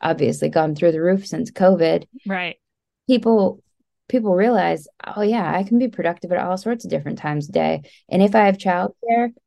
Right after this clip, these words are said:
Speaker 1: from, uh, you know, ten to six or whatever it is, parents are going to put their head down and get stuff done. Like,
Speaker 2: Yes.
Speaker 1: I've never seen people accomplish more than a parent who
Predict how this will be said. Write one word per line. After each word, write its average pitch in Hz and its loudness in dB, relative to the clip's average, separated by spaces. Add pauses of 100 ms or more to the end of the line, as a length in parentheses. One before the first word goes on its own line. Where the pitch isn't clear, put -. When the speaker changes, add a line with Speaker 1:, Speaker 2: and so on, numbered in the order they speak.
(300)
Speaker 1:
from, 180 2 (1080)
uh, 151 2
you - -6
know, - -10 (480)
ten 214 4
to 202 2
six 220 2
or 156 2 (300)
whatever 220 2
it 190 4
is, 220 0 (1300)
parents 214 2
are 170 -4 (120)
going 202 0
to 147 -12 (720)
put 240 -4
their - 2
head 202 0
down 156 0
and 147 -8
get 208 0
stuff 151 -2
done. 165 2
Like, 165 -2
Speaker 2:
Yes. - -6
Speaker 1:
I've 175 2 (320)
never 196 0
seen 240 2
people 202 -2
accomplish 170 -6
more 156 -4
than 151 -4
a 147 -8
parent 151 -2
who 165 0